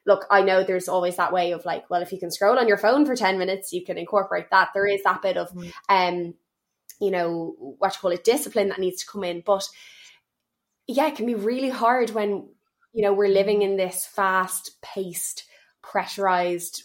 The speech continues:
Speaker 1: work environment world,
Speaker 2: Yeah.
Speaker 1: whatever we wanna call it. Um, and I don't think life has ever been so busy for people. And, and, and, you know,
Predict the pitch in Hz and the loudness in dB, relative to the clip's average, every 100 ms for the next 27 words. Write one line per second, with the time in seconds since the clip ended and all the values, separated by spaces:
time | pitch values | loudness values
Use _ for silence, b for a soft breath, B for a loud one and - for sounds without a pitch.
0 | - 185 185 185 196 185 175 170 175 165 | -10 -2 0 0 -6 -2 -2 -2 -4 -8
1 | - - - _ 190 180 165 170 254 254 | -10 -12 -14 _ -6 -4 -2 -2 -2 -4
2 | - B 220 208 190 180 185 180 175 208 | -12 B -6 0 0 2 0 0 0 4
3 | 208 196 175 - - B B B 208 190 | 4 4 0 -6 -12 B B B 2 4
4 | 180 175 165 160 - _ _ - 202 190 | 2 -4 -6 -10 -14 _ _ -2 2 2
5 | 202 202 196 190 185 175 170 185 196 180 | 2 0 0 0 0 -2 -4 -2 0 -2
6 | 180 175 170 170 170 180 180 180 170 165 | -2 -4 -4 -8 -8 -10 -10 -12 -10 -10
7 | - _ 190 180 - 180 175 175 165 208 | -14 _ -4 -4 -2 -4 -4 -4 -4 -2
8 | 175 170 | -2 -2